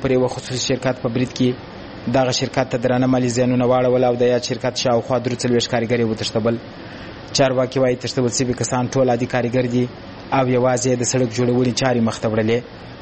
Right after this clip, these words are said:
د تښتول شوو کسانو د کورنۍ غړي وایي د کورنۍ غړو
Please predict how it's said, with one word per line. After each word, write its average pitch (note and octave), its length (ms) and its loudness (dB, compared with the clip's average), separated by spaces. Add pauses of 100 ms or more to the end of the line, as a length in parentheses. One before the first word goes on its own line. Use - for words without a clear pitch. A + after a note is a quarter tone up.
د - 140 0
تښتول B2+ 380 0
شوو C3+ 240 2
کسانو B2+ 300 0
د A#2+ 160 2
کورنۍ B2+ 340 2
غړي B2+ 200 2
وایي B2 160 2
د A#2+ 160 0
کورنۍ B2 360 2
غړو B2+ 140 2